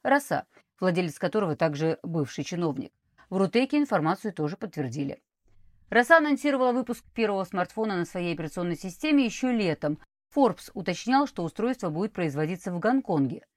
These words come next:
«Небольшая партия китайских телефонов была ввезена, чтобы сравнить качество сборки», прокомментировал это «Ведомостям» представитель компании. На заводе же в Саранске будет производиться поверхностный монтаж плат и прошивка операционной системы.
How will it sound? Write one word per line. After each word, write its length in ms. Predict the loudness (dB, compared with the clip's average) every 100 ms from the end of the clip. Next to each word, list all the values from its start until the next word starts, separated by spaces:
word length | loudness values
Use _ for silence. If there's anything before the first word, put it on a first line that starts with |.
| _ _ -6
«Небольшая 460 | 0 2 2 2 2
партия 360 | 4 2 0
китайских 480 | -4 -2 -2 -2 -8
телефонов 520 | -6 -6 -2 -2 -2
была 260 | 0 2 2
ввезена, 500 | 2 0 0 2 2
чтобы 260 | 0 -4 -4
сравнить 420 | -2 0 0 -2
качество 480 | -4 -4 -6 -4 -2
сборки», 480 | 0 0 0 -4 -4 _ -6
прокомментировал 720 | -2 2 0 0 0 0 -2
это 200 | -4 -2
«Ведомостям» 440 | 0 0 -2 -4 -6
представитель 480 | -6 -4 -4 -4
компании. 600 | -2 0 2 2 2 -2 -10 _ _ -10 0
На 80 |
заводе 320 | 2 4 2 0
же 100 | 2
в 40 |
Саранске 500 | 4 4 4 2 -2
будет 200 | -2 -2
производиться 600 | -2 -2 0 0 -2 -4
поверхностный 760 | -2 0 2 0 -2 -6 -4 -2
монтаж 460 | 0 0 0 -2
плат 400 | -2 4 4 2
и 160 | -6 -6
прошивка 560 | -4 -4 -2 -4 -4
операционной 720 | -6 -4 -4 -4 -2 0 0
системы. 520 | -2 -8 -6 -6 -6